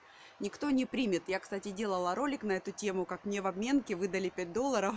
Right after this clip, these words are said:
<laughs> э, ну, которые были не, получше, кстати, чем эти. И потом у меня их не хотели брать или хотели брать там за, там, две трети из стоимости купюры. Говорили: «А, старая купюра, мы такую по полной стоимости у вас не возьмём».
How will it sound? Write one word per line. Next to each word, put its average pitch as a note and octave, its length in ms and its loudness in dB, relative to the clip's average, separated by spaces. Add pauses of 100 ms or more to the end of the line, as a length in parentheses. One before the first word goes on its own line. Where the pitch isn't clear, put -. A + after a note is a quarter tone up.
<laughs> - 480 -4
э, F3+ 420 0
ну, B3+ 240 0
которые G3+ 400 -2
были G#3 220 0
не, G3+ 140 2
получше, F#3 680 -2
кстати, D#3+ 360 -4
чем F3+ 280 -2
эти. A#3 360 0 (460)
И A3 280 0
потом B3+ 360 6
у C4 60 6
меня A3 260 4
их - 120 -4
не A3 80 0
хотели G3 420 -2
брать A#3 400 2
или G3+ 120 -2
хотели G#3 380 -6
брать G3+ 340 -2
там F3+ 200 -4
за, F#3+ 340 -2
там, D#3 360 -6
две F3 280 -4
трети G3 500 -2
из E3 80 -4
стоимости G3 540 -2
купюры. F#3+ 480 -4
Говорили: F3+ 460 -2
«А, F3 300 -4
старая F#3 400 2
купюра, A#3+ 420 -4
мы F3+ 140 -2
такую G#3 360 -4
по - 140 -6
полной F#3+ 320 -2
стоимости G#3+ 480 -2
у - 20 -2
вас F#3+ 200 -2
не F#3+ 100 0
возьмём». F3+ 480 0